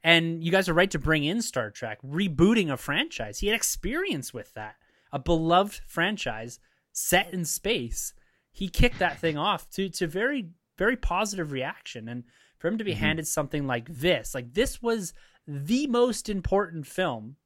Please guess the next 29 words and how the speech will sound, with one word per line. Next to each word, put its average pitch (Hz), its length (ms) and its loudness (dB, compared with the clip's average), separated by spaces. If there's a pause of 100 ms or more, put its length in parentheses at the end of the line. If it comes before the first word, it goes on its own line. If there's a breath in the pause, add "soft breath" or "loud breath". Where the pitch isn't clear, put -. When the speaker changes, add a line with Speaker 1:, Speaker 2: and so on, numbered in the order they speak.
(680)
Speaker 1:
I 180 140 2
would 240 180 -2
say, 170 240 2
for 151 220 -4
Disney 127 680 -2 (640)
in 151 360 0
a 151 160 2
long 143 600 2
time. 117 300 -6
Like, 147 160 0
the 185 100 2
M 320 140 2
C 214 200 -4
U 202 80 0
was 165 140 2
off 160 280 4
and 151 100 -2
running 139 260 0
at 123 140 -4
this 127 200 -8
point. 117 440 -10 (840)
You 143 80 -4
know, 143 320 -2
they 156 260 2
didn't 180 600 2 (100)
bear 170 400 4
the, 131 520 0 (140)
the 143 100 -6
brunt 139 600 -4